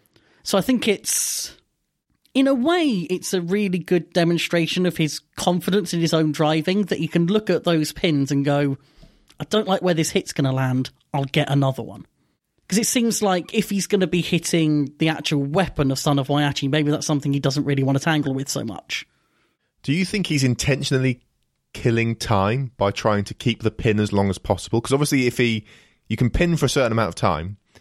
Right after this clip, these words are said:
Speaker 2: and so I don't believe that it takes seven seconds for his weapon to spin up. So I don't think he's firing the weapon as soon as he can. I think he's waiting on the weapon, and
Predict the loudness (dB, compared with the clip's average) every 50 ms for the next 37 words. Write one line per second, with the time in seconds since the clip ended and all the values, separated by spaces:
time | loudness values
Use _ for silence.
0 | _ _ _ _ _ _ -2 0 0 0 0 0 -2 -2 -2 -4 -10 _ _ _
1 | _ _ _ _ -2 0 2 2 2 2 2 2 2 0 0 -2 -4 -2 -2 -2
2 | -2 -2 -2 -2 0 0 0 -2 -2 -2 -2 -4 -2 -4 -4 -4 -2 -2 0 0
3 | 0 2 0 0 0 -2 -4 -4 -6 -2 0 2 2 2 0 -2 -2 0 0 2
4 | 2 2 0 0 0 0 0 0 -2 -2 0 0 2 2 2 2 2 0 0 0
5 | 0 0 0 0 -2 -2 -2 -2 -4 -6 -10 -12 _ _ _ _ _ _ -10 -4
6 | 0 0 2 2 2 2 0 0 0 0 0 0 0 0 0 -2 -2 -2 0 0
7 | 0 0 0 -2 0 2 2 2 2 2 0 -2 -2 -2 0 0 0 0 2 2
8 | 0 0 -2 0 2 2 2 2 0 -2 -2 -2 -2 -2 -2 -2 -2 -2